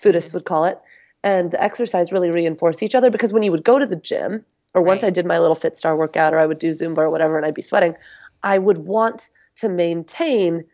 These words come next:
Speaker 1: you know, that, that progress I'd made. So I didn't wanna go and blow it on a bunch of French toast at brunch. I made better choices
Speaker 2: Hmm.
Speaker 1: to reinforce.
Speaker 2: Mm-hmm.
Speaker 1: And so there was this, this kind of, like, cool cascade effect that happened where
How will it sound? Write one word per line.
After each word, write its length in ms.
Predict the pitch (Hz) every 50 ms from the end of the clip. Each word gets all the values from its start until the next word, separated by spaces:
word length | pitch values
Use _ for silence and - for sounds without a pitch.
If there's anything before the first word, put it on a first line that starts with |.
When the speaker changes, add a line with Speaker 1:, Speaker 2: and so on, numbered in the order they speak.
| _ _ _ _
Speaker 1:
you 100 | 220 214
know, 180 | 196 165 170 170
that, 300 | 160 165 165 165 - -
that 140 | 180 165 - -
progress 340 | 277 330 285 208 170 -
I'd 160 | 156 156 156 123
made. 260 | 123 117 - - -
So 100 | - 226
I 60 | 175
didn't 280 | 165 - 294 311 - 220
wanna 180 | 214 190 175
go 180 | 180 170 160 160
and 160 | 160 160 156
blow 320 | - 165 151 165 160 160
it 60 | 160 160
on 120 | 156 160
a 40 | 151
bunch 220 | 160 156 156 -
of 80 | 160 -
French 300 | - 165 160 156 - -
toast 280 | - 165 156 156 - -
at 120 | - - -
brunch. 540 | 254 269 254 190 175 170 - - - - - _ _ - _ -
I 40 | 202
made 240 | 214 208 170 147 -
better 260 | 175 160 165 175 175
choices 840 | 180 - - 294 294 294 277 - - - - - - - - - _ _ _
Speaker 2:
Hmm. 160 | 220 220 185 151 - _ _ -
Speaker 1:
to 100 | 214 202
reinforce. 800 | 185 190 190 190 175 185 - 175 165 165 170 160 165 165 156
Speaker 2:
Mm-hmm. 80 | 143 143 143 _ - - -
Speaker 1:
And 140 | - 208 -
so 60 | 233
there 80 | 214 214
was 100 | 214 202
this, 140 | 233 220 -
this 260 | 220 208 208 196 -
kind 240 | - - - 226 220
of, 80 | 202
like, 240 | 196 - - - - _ _ _ _ _ _ _ _ -
cool 400 | - - - 311 294 277 269 262
cascade 460 | 262 - 208 185 - - - 254 285 277
effect 360 | - - 190 190 - - -
that 80 | - 170
happened 460 | 165 165 165 165 - 160 160 165 156 160
where 440 | 170 160 156 156 156 160 156 156